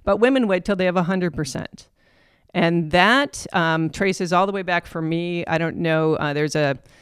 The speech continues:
a woman, the C E O of Girls Who Code, has a ted Talk about, uh, women were raised to be perfect. Girls are raised to be perfect and men are raised to be brave. And I think that's really tragic, right? So, um,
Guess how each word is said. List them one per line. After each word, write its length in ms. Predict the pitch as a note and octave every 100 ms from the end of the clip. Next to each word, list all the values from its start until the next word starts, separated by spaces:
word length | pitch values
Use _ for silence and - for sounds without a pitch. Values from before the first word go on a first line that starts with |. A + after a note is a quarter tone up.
| - _ _ _
a 120 | - D#3+
woman, 640 | D#3+ F3+ F#3 F#3 F#3 F3+
the 100 | F3
C 340 | - G#3+ G#3 F3+
E 60 |
O 100 | E3+
of 220 | E3 D#3+
Girls 300 | E3+ F3 F3+
Who 120 | F#3 E3+
Code, 460 | - D#3 D3+ D3+
has 260 | C#3+ D#3 D#3
a 60 |
ted 280 | D3+ F3+ D#3+
Talk 300 | - D3 C#3
about, 460 | D3+ C#3 C#3 C#3 - _
uh, 80 | D3
women 340 | D3 D#3+ E3+ E3
were 120 | D#3
raised 320 | D3+ D3+ D#3 -
to 40 |
be 100 | D3+
perfect. 600 | - - E3 G3+ G3 _
Girls 240 | F3+ F#3 G3+
are 60 |
raised 220 | F#3 E3+ -
to 40 |
be 100 | D#3+
perfect 380 | - D#3+ E3 -
and 100 | D3
men 140 | D3
are 80 | D3
raised 220 | C#3+ C#3+
to 80 | C3+
be 100 | C#3
brave. 500 | A#2+ C#3 D3 F3 - _ _ _ _ _ _ _ _ _
And 120 | E3 D#3
I 120 | D#3
think 260 | F3+ E3
that's 320 | D#3 C#3+ - E3
really 300 | D3 C#3+ C#3
tragic, 580 | - C3+ - - - - -
right? 260 | - -
So, 460 | - - C#3+ D3+ D#3
um, 300 | - C#3 C#3